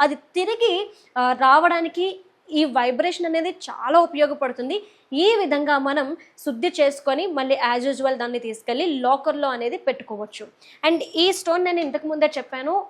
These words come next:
ఆ, ఏదైతే టాఫెట్ స్టోన్ ఉంది, ఇది మనకి, ఆ, చిన్న చిన్న బాల్స్ రూపంలో, అలానే లాకెట్స్ రూపంలో కూడా దొరుకుతుంది. కాబట్టి ఈజీగా మనం, మనం క్యారీ చేయడానికి ఉంటుంది. So, మార్కెట్లో ఇలాంటి రాళ్ళు చాలానే వస్తున్నాయండి. ఎందుకు నేను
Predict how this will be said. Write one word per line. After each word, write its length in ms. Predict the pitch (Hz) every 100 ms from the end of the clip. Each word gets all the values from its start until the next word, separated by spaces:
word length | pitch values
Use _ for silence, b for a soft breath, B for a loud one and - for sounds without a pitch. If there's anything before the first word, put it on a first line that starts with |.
| _ -
ఆ, 180 | 226 226
ఏదైతే 640 | 247 240 262 269 - 247 302 B B
టాఫెట్ 400 | 269 247 339 330
స్టోన్ 320 | - 262 247 277
ఉంది, 160 | 269
ఇది 100 | 294
మనకి, 480 | 277 262 285 247 330 b b b -
ఆ, 120 | 226
చిన్న 260 | 233 330 320
చిన్న 240 | 320 320
బాల్స్ 460 | 254 247 254 294 269
రూపంలో, 480 | 285 277 269 277 269
అలానే 420 | 240 262 277 269
లాకెట్స్ 520 | 262 233 240 311 269
రూపంలో 400 | 262 262 254 247
కూడా 180 | 247 247
దొరుకుతుంది. 400 | 220 233 254 240
కాబట్టి 360 | 240 226 240
ఈజీగా 480 | 320 311 294 320 302
మనం, 360 | 285 277 277 285
మనం 180 | 311 539 - B B
క్యారీ 320 | 302 254 285 359 302
చేయడానికి 460 | 262 254 254 392
ఉంటుంది. 500 | 370 240 214 208 226 _ _ _ _ 403
So, 80 | 370
మార్కెట్లో 920 | 302 254 285 480 494 466 403 427 427 -
ఇలాంటి 440 | 262 294 370 359
రాళ్ళు 300 | 320 277 285
చాలానే 600 | 359 - 202 262 330 359
వస్తున్నాయండి. 720 | 294 247 - 254 226 202 196 - b b b
ఎందుకు 400 | 269 302 349 415
నేను 500 | 392 359 330 330 330